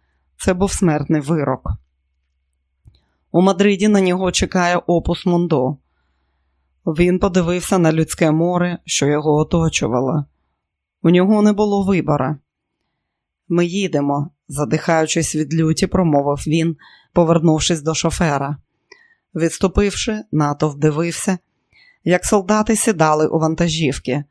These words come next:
За хвилину машини вже їхали вулицею під тріумфуючі крики натовпу.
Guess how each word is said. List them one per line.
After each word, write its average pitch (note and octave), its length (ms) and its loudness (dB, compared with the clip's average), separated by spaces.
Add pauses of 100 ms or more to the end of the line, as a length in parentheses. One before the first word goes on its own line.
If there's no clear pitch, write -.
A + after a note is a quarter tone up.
(420)
За F3 160 0
хвилину G3 460 0
машини G3+ 460 2
вже F3+ 180 -4
їхали D#3+ 420 0
вулицею E3+ 640 -2
під - 200 -4
тріумфуючі D#3 760 0
крики B2+ 420 -2
натовпу. D3 680 -4